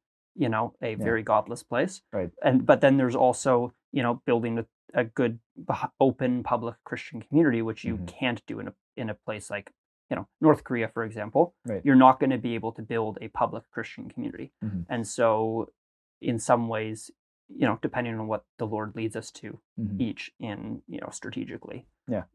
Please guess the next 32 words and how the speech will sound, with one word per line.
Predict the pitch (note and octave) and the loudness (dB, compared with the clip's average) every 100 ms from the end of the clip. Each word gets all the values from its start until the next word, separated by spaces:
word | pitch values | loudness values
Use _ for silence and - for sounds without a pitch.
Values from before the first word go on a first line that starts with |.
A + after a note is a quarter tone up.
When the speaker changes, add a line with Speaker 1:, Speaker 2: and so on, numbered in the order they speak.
| - - | -18 -6
Speaker 1:
for | G#2+ | -4
the | - | -4
gospel. | - - - _ _ _ - | -8 -8 -18 _ _ _ -2
Speaker 2:
Yeah. | - - - | -2 -4 4
Bringing | D#3+ A3+ F3 | 6 8 8
it | A#2+ | 6
back | C3 | 6
to | C#3 A#2 G#2+ | 2 2 2
the | G#2+ | -2
Christian | - A2+ A#2+ G#2 | -6 -4 -2 0
businesses | A#2+ B2+ A#2 G#2 - | -2 -4 -4 -4 -4
point, | G2+ F#2+ | -6 -4
though, | F#2 F2+ _ _ _ - | -4 -6 _ _ _ -2
um, | G2 F2+ F2+ - | 0 0 -6 -6
in | A2+ | -2
terms | A2+ G#2 | 0 0
of | G#2+ A2 | -2 0
building | G#2 G2+ G2 F#2+ - _ | 0 0 -4 -8 -14 _
Christian | A2 - G2+ - | -6 -4 -8 -2
communities | A2 C#3 B2+ B2 | 2 4 4 2
that | A2 F2 | 0 0
are | - | -2
strong | - G#2+ G#2 G2+ - F#2 | 2 2 2 -2 -8 -10
and, | F2 F2+ E2 F#2+ | -10 -10 -10 -8
um, | F#2 F#2 F#2 | -6 -6 -2
create | G#2+ F#2+ A2 | 0 0 -2
centers | F#2 G2 | -4 -6
of | F2 E2 | -6 -4
strength | - G#2+ G2+ | 0 0 -2
that | G2 F2 | -6 -6
by | |
which | F2 F2 | -6 -8